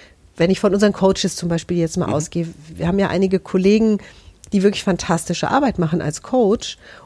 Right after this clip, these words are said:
Speaker 1: und die echt, die, da ist diese Berühmtheit so hinter vorgehaltener Hand. Weißt du, so eine Empfehlung, die ausgesprochen wird. Das hatte ich auch eine Zeit lang,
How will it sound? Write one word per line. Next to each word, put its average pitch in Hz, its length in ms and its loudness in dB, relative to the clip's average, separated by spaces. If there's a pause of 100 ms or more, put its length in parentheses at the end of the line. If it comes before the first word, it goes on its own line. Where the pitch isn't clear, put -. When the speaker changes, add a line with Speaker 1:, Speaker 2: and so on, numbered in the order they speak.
Speaker 1:
und 214 200 0
die 208 180 -2
echt, - 500 0 (840)
die, 220 100 2
da 208 120 2
ist - 200 0
diese 220 200 2
Berühmtheit 226 560 0
so 196 40 -4
hinter 185 240 -2
vorgehaltener 196 760 -6
Hand. 196 320 -12
Weißt 196 180 0
du, 202 60 2
so 208 100 0
eine 196 140 2
Empfehlung, 220 520 2
die 185 140 -2
ausgesprochen 156 720 -4
wird. 139 160 -4 (240)
Das - 160 -8
hatte 196 140 2
ich - 100 -6
auch 185 160 0
eine 226 120 2
Zeit 165 300 0
lang, 160 160 0